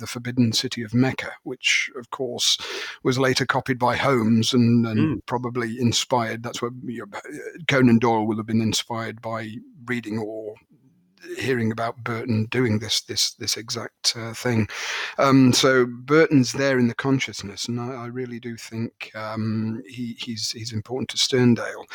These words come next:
Speaker 1: Burton was, was out in West and Central Africa, um, between eighteen sixty-one and eighteen sixty-four, when he was the British consul, um, at, at Fernando Po,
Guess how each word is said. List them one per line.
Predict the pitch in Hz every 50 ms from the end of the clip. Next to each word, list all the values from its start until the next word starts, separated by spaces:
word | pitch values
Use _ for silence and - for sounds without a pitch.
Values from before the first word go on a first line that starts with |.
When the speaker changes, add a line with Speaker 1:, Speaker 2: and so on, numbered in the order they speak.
| - - - - - - - 120 -
Speaker 1:
Burton | 156 156 160 160 - 135 127 123 123 123 120 - -
was, | 127 127 123 117 - -
was | 127 117 - - - -
out | 131 139 131 - -
in | 131 123 117 117
West | 120 120 117 - - -
and | 117 113 -
Central | - - 147 143 135 - - 110
Africa, | 110 104 98 - - - - - 113 107 - - _ _
um, | 117 113 113 113 113 117 113 113 117 117 113 117 113 117 180 - _ _ _ _ _ _ _
between | - - - - 151 139 127 123 123 120 120 113 107
eighteen | 113 131 123 - 120 113 117
sixty-one | - 123 127 - - 123 117 120 117 113 113
and | 113 113
eighteen | 113 110 - - 110 101
sixty-four, | - - 104 - - - 107 - - - 156 143 139 123 107 98 98 - - _ - - - - - - _ _ _
when | - 120 117
he | 113 120 127
was | 120 120 113 110 -
the | - 120 117 113
British | 123 127 - 131 117 -
consul, | - - - - 147 147 143 139 - - - - - - - - _ _ _ _ _ _
um, | - 120 117 113 110 110 110 110 110 113 113 -
at, | 123 117 117 - -
at | 120 113 -
Fernando | - - 120 117 120 117 117 113 113 110 110 104 - -
Po, | - 131 143 127 104 92 95 95 -